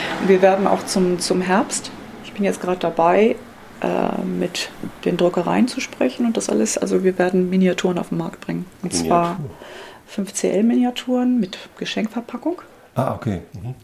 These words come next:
Speaker 1: Die sehen dann im Grund-, Prinzip genauso aus wie die großen, nur in klein. Ähm,
Speaker 2: Auch so mit diesem Schiebekarton?
Speaker 1: Äh, nö, mit dem, es wird ein, wird ein, wie heißt das? Äh, Automatikbodenkarton. <laughs>
Speaker 2: Automatikboden?
Speaker 1: Ja.
Speaker 2: Okay.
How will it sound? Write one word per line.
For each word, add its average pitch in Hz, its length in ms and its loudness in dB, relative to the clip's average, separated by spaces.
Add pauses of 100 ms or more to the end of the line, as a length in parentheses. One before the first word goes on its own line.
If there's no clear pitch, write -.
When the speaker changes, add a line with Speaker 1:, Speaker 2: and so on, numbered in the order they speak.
(140)
Speaker 1:
Die 180 60 -8
sehen 180 140 4
dann 190 100 2
im 175 60 -2
Grund-, 185 180 2
Prinzip 202 340 0
genauso 196 340 2
aus - 180 0
wie 185 40 0
die 185 60 0
großen, 190 300 2
nur 185 80 0
in 180 60 -2
klein. 156 320 -6 (840)
Ähm, 170 560 -4 (180)
Speaker 2:
Auch - 100 -4
so 208 120 -2
mit 190 120 0
diesem 90 200 -4
Schiebekarton? 90 680 -2 (160)
Speaker 1:
Äh, 202 260 6
nö, 233 300 6
mit 220 160 2
dem, 196 120 -2
es 196 160 -4 (240)
wird 190 100 0
ein, 175 220 0
wird 185 120 0
ein, 175 280 -2 (800)
wie 170 100 -6
heißt 170 140 -6
das? - 180 -10 (600)
Äh, 165 160 -8
Automatikbodenkarton. 170 1040 -2 (160)
<laughs> 175 120 0 (180)
Speaker 2:
Automatikboden? - 580 2
Speaker 1:
Ja. 160 300 0 (420)
Speaker 2:
Okay. 180 420 2